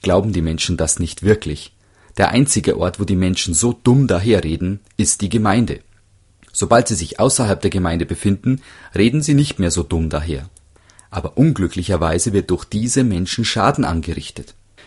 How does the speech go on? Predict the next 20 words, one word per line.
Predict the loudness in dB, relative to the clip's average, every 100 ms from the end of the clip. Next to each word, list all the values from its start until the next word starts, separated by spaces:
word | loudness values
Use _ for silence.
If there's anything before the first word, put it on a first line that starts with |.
| _
Die | -4
Bibel | 0 2 4
lässt | 4 2 -2
keinen | 0 2 2
Zweifel, | 2 2 0 -4
Krankheit | -6 0 2 2 -2 -2
ist | -4 -4
einer | -2 0 0
von | 0 -2
vielen | -2 0 0 0
verschiedenen | 0 -2 -2 0 0
Gesichtspunkten | 0 -2 -2 -4 -8 -2 -2 0 0
des | 0 0
Fluchs. | -2 -2 -2 -4 -10 -14 -14 _ _ _ _ _ _ _
Sehen | -6 -2 0
wir | 0
uns | 0
den | 0 0
Text | 0 -4 -6 -2
an. | -2 -4